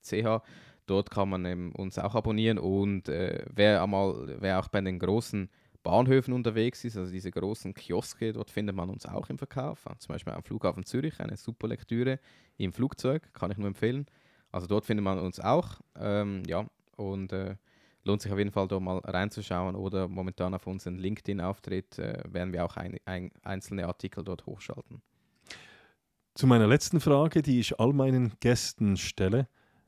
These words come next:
Speaker 2: Welchen Wunsch hast du, Freddy Bess,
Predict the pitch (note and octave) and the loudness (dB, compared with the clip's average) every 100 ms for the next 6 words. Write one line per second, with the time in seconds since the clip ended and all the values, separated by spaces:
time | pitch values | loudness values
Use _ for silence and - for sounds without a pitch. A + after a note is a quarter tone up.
0 | _ - F#2 C3 F3+ F3+ D3 B2+ D3+ A#2+ | _ -8 8 10 10 6 4 4 4 2
1 | - - F#2+ - - C3 G2 - G#2+ G#2 | 0 -2 -4 0 4 6 6 2 2 2
2 | G2 F2+ F#2+ - - | 2 0 -2 -6 -14